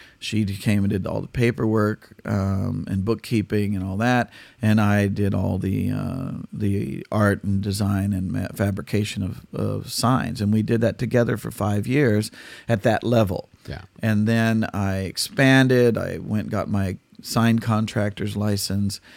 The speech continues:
Speaker 1: Uh, we hired journeyman sign makers to do sheet metal and neon and plastic, uh, work and welding and all that. And, uh, we grew, and we had a, uh, up to, like, twenty employees over the years, and,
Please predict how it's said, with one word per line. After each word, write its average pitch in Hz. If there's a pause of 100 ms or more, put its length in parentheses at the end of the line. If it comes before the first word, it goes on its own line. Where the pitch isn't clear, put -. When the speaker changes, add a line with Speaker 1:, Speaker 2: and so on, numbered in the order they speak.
(280)
Speaker 1:
Uh, 98
we 101
hired 101 (460)
journeyman 110
sign 104
makers 101
to -
do 95
sheet 113
metal 104
and 98
neon 104
and 92 (300)
plastic, 104 (220)
uh, 101
work 98
and 95
welding 101
and 98
all 101
that. 98 (320)
And, 101
uh, 98
we 110
grew, 110
and 104
we 104
had 95
a, 95 (480)
uh, - (760)
up 101
to, 107
like, 90
twenty 104
employees 113
over 101
the 101
years, 110
and, 95